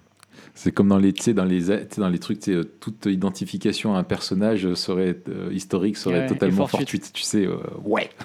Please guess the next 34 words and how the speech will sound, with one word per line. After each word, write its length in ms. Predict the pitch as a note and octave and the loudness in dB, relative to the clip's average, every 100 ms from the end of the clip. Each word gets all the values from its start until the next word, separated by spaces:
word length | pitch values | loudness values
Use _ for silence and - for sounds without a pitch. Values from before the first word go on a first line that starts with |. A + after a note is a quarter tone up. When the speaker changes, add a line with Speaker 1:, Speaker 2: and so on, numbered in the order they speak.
| - | -8
Speaker 2:
Ouais. 180 | C3+ C3+ C3+ C3+ | -2 -2 0 -2
Speaker 1:
<laughs> 180 | C3 B2+ | -4 -6
C'est, 220 | - F#2+ | -4 0
y 80 | F2 | 2
a 40 | |
quand 100 | A2+ | 4
même 100 | G#2+ | 4
une 100 | G2+ | 4
inspiration, 480 | G2 - D3+ D#3+ D#3+ | 2 2 4 4 4
Speaker 2:
Ouais. 60 | |
Speaker 1:
quoi. 100 | - | 2
Tu 220 | D2+ - - | -2 -10 -12
peux 60 | - | 0
pas 120 | A2 | 4
identifier, 360 | A2 A2 - A#2 | 4 2 2 2
mais 120 | A2 | 2
tu 100 | - | 0
peux 100 | G2+ | 2
t'en 100 | G#2 | 4
inspirer. 420 | G#2 - - F#2 | 2 0 -2 0
Speaker 2:
À 40 | |
fond. 40 | E2+ - - - - - - - - | -2 -8 -20 -18 -16 -18 -16 -18 0
Speaker 1:
Ouais, 120 | D3+ | 0
puis 120 | E3 A2 | 2 2
la, 100 | A#2+ | 2
la 120 | A#2 | 0
crise 260 | - C#3 B2 | 0 -2 0
des 220 | A2+ A#2+ | 0 0
experts, 400 | C3 - F#3 - | -2 -2 -2 0
tu 80 | - | 0
vois, 80 | |
la 80 | G2+ | 0
crise, 360 | F#2 - A#2 G2 | -2 -2 -2 2
euh, 340 | F#2+ F2 F2 | 2 4 0